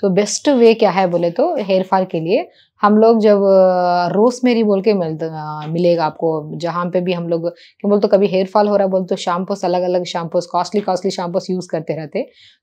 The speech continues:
तो हम लोग को वो, अ, जो जहाँ पे हेयर ग्रोथ नहीं है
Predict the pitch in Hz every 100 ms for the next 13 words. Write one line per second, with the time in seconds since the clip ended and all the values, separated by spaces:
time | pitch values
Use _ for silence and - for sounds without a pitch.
0 | - 190 185 180 185 185 208 208 240 240
1 | 220 180 170 170 170 165 160 160 156 180
2 | 175 175 185 185 208 196 185 196 196 202
3 | 180 185 190 190 170 196 180 196